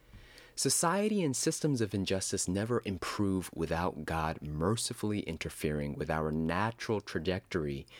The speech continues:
towards greater systemic injustice. And make no mistake, this strange and radical blip of righteousness that used to be a Western civilization grounded in Christian influence will not last. Jesus tells us ahead of time in Luke seventeen twenty-six and verse thirty,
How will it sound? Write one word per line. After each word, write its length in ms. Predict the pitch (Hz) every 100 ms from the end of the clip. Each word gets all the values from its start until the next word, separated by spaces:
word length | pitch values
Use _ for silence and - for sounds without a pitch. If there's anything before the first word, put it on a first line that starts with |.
| - - -
towards 240 | 95 87
greater 500 | - 76 92 107 107
systemic 540 | 98 82 - 85 82 73
injustice. 640 | 69 78 - - 60 - - - - -
And 320 | 107 101 95 -
make 220 | 226 -
no 100 | 131
mistake, 440 | 90 - 82 73 - - - - -
this 220 | 120 226
strange 760 | - - - 135 139 170 180 -
and 260 | - 107 82
radical 480 | 82 92 123 123 113
blip 360 | - 85 -
of 120 | 78 69
righteousness 720 | 69 - 113 - 120 - - _ -
that 80 | 85
used 420 | 76 78 101 -
to 100 | -
be 120 | 127
a 80 | 117
Western 400 | 92 98 - 104
civilization 720 | - 98 85 82 80 82 -
grounded 460 | 85 73 64 82 85
in 100 | 80
Christian 420 | - 90 - 71
influence 600 | 73 82 107 110 117 - -
will 160 | 160 139
not 240 | 85 -
last. 480 | - - - - - _ _ _ _ -
Jesus 400 | 185 202 170 -
tells 240 | 139 117
us 140 | 98 -
ahead 240 | 82 95
of 80 | 92
time 240 | 95 87
in 100 | 80
Luke 220 | 78 85
seventeen 440 | - 87 80 76 76
twenty-six 800 | - 85 76 - - 76 - -
and 140 | 65
verse 240 | 73 73 -
thirty, 420 | 85 76 73